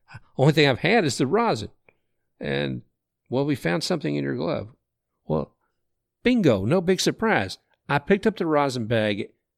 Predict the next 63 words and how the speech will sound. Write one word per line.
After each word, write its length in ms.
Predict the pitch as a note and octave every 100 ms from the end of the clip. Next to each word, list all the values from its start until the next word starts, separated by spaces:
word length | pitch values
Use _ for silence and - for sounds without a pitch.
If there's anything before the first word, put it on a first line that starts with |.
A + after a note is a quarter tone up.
| -
at 140 | A2+
the 60 | -
bottom 400 | G2 G2+ C3 C3
of 140 | B2+
my 220 | B2 G2+
mound 380 | - A#2+ A#2+ G2+
here, 140 | F2+ F#2+
and 100 | G#2
I 100 | G2
picked 300 | - E3 B2
it 60 |
up, 180 | B2+ - _ _
and 80 | C3
I 60 |
kinda 320 | B2 C#3 B2+ G2 _ -
pitch 200 | - D#3+
it 120 | A#2+
back 220 | C#3 C3+
and 120 | B2+
forth 220 | - C3+ -
between 220 | - A#2
my 80 | G#2+
left 300 | B2 A#2 A2+
and 80 |
my 80 | G#2
right 260 | G#2 G#2+ G#2
hand, 300 | A#2+ G#2+ F2 _ _ _ _
you 100 | A#2
know, 80 | G2+
trying 180 | C3 A2+
to 60 |
get, 280 | A2 G#2+ -
get 120 | A#2+
it 120 | A2+
on 180 | B2 B2+
there. 200 | F#2 F2 _ _ _ _
So 200 | - D3
guess 240 | A#2+ B2
what? 140 | - G#2
I 60 |
put 180 | F#2 C#3
one 180 | G#2+ C3
of 60 | C#3+
my 120 | B2+
hands 300 | B2+ B2 A#2
into 200 | A2 E3+
the 140 | A3
glove, 400 | D#3 G2 A2 C#3+ - -
and 200 | A#2+ D3
you 100 | D3+
found 360 | - B2 B2+
it 160 | D3+ -
in 180 | E4+ C#4
there. 260 | D3 F2+ - _ _ _ _
I, 180 | F#3 G3 - _ _ _
it 180 | G3+ A3
seems 360 | - B3+ B3+ F3+
simple, 540 | G#3 G#3+ A3 G#3+ F#3+
but 240 | - E3+ E3+
I'm 180 | - D#3+
sure 240 | - E3
it 80 | D3
isn't. 280 | C3 C#3